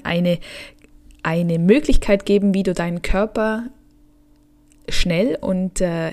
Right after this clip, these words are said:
effektiv entspannen kannst. Entspannung ist dahingehend so, so wichtig für die Geburt und ich möchte das jetzt wirklich nur in ein paar kurzen Sätzen erläutern, weil Entspannung, also die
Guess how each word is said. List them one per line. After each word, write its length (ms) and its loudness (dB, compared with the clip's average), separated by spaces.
effektiv 540 -6
entspannen 400 -4
kannst. 400 -6
Entspannung 500 2
ist 280 0
dahingehend 680 2
so, 280 0
so 240 2
wichtig 360 -4
für 140 -2
die 100 -6
Geburt 540 0
und 120 0
ich 120 0
möchte 280 2
das 160 0
jetzt 180 -4
wirklich 320 -4
nur 180 4
in 140 -4
ein 200 -2
paar 380 4
kurzen 400 0
Sätzen 380 -2
erläutern, 720 -2
weil 600 2
Entspannung, 720 0
also 220 -2
die 320 -6